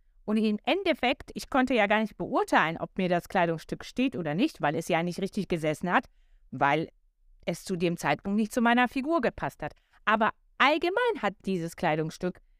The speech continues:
zu mir nicht gepasst, weil, wie gesagt, als ich abgenommen habe, hat mir das, dann hat es nicht richtig gesessen. Dann hat es, ne, weil man, du weißt ja auch nie, wo du, an welchen Körperstellen du abgenommen hast.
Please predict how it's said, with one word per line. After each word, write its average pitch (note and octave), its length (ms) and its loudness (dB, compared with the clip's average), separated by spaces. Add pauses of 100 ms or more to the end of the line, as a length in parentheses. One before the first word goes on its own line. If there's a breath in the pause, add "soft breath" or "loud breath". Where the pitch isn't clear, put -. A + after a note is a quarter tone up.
(240)
zu - 140 -6
mir G3 160 0
nicht F#3 220 -4
gepasst, A3 460 0
weil, E3+ 160 0
wie F#3 60 -4
gesagt, G#3+ 340 2
als - 120 -8
ich - 160 -8
abgenommen F3+ 560 -2
habe, A3+ 360 4 (580)
hat - 260 -6
mir F#3+ 140 0
das, G#3+ 320 2 (120)
dann E3 200 -4
hat G3+ 140 -4
es A#3 120 -4
nicht B3+ 200 0
richtig C#4+ 300 -2
gesessen. E4+ 580 0
Dann F#3+ 180 0
hat G#3+ 160 0
es, A3+ 180 -2
ne, D4 220 4
weil A3+ 140 4
man, A3 260 2
du G3+ 160 -8
weißt A3+ 220 4
ja A3+ 160 6
auch A3 80 0
nie, B3 340 0
wo A#3 160 -2
du, A#3 140 2
an G3+ 200 0
welchen G#3+ 300 -2
Körperstellen G#3+ 760 2
du A#3+ 80 0
abgenommen - 1040 -2
hast. B3+ 340 0